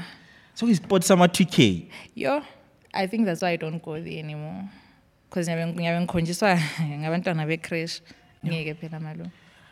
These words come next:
Speaker 1: Ah, kunzima. Khona sesikhulile, sesingomalume bamaqini
Speaker 2: Ngeke
Speaker 1: sibili
Speaker 2: phela.
Speaker 1: khathesi. Ah, ngizwe kuthiwa Miss U S A twenty nineteen committed
Speaker 2: Yo,
Speaker 1: suicide.
Speaker 2: yeah.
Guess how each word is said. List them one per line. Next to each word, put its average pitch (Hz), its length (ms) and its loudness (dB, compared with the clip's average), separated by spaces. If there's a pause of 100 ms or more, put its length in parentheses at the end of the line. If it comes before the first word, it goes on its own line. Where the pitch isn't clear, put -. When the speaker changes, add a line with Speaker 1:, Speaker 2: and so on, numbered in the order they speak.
(160)
Speaker 1:
Ah, 87 200 -8
kunzima. 92 380 -6
Khona 117 260 -2
sesikhulile, 104 560 -4
sesingomalume 117 760 2
bamaqini 110 520 -2
Speaker 2:
Ngeke 92 120 0
Speaker 1:
sibili 101 360 0
Speaker 2:
phela. 170 100 0
Speaker 1:
khathesi. 185 260 -4 (260)
Ah, 165 260 12
ngizwe 156 260 6
kuthiwa 175 480 8
Miss 170 340 -2
U 143 160 -2
S 143 240 0
A 127 280 2
twenty 127 360 -4
nineteen 120 580 0
committed 110 340 -2
Speaker 2:
Yo, 98 80 0
Speaker 1:
suicide. 101 680 0 (480)
Speaker 2:
yeah. 175 560 -4